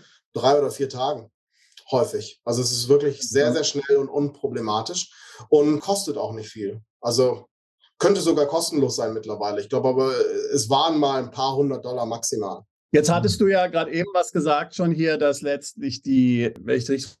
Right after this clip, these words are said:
Speaker 2: verstanden habe, also die, die Gehälter oder auch die, die Mindestlöhne relativ hoch sind und man sich eben das Leben auch leisten kann. Ähm, jetzt so die steigenden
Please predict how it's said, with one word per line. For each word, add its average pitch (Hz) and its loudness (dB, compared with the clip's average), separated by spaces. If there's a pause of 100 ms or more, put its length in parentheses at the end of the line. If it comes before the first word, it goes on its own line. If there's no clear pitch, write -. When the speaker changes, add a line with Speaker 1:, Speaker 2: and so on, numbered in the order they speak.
Speaker 2:
verstanden 127 2
habe, 113 -2
also 113 -4
die, 113 0
die 113 -2
Gehälter 123 2
oder 117 0
auch 104 -6
die, 110 -2 (400)
die 123 4
Mindestlöhne 147 4
relativ 123 -2
hoch 139 2
sind 131 0
und 123 -2
man 120 2
sich 120 -8
eben 117 0
das 113 -4
Leben 120 4
auch 110 0
leisten 127 -2
kann. 131 0
Ähm, 120 0
jetzt 123 -2
so 123 2
die 120 0 (440)
steigenden 131 0